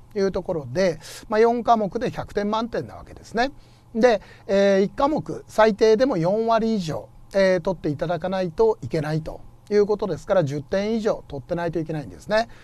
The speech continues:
ですから、まあ、四科目で四十なんですけど、最低でもね。だけど、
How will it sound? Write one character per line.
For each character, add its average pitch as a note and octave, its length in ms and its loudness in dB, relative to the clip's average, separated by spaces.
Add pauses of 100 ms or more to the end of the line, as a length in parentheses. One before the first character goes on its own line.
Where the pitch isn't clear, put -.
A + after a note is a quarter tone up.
(220)
で G#3+ 160 2
す - 60 -16
か G3+ 80 2
ら、 G3 180 8
ま G3 100 2
あ、 G3+ 40 4
四 G#3+ 260 2
科 A3+ 120 0
目 F#3+ 260 -4
で G#3 220 2
四 G#3 220 0
十 D#3+ 240 -2
な C#3+ 120 -4
ん C#3 60 -6
で C3+ 120 -10
す - 80 -20
け E3+ 100 -6
ど、 G3+ 300 2
最 D#3 260 0
低 D#3 200 -2
で C#3+ 100 -6
も G2+ 120 -12
ね。 F#3+ 220 -2 (360)
だ G#3+ 120 -2
け A3 80 4
ど、 A3 180 4